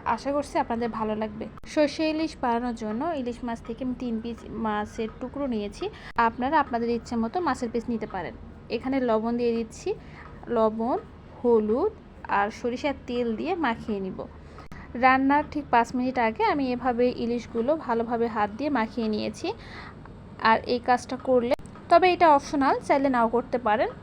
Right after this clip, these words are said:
তবে এভাবে মেখে রান্না করলে টেস্টটা অনেক ভালো আসবে।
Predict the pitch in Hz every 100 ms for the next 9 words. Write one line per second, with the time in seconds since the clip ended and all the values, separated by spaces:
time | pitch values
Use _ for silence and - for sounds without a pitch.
0 | - 269 247 233 240 262 254 226 233 262
1 | 262 240 214 214 226 226 208 294 - 269
2 | 262 254 247 226 202 165 - -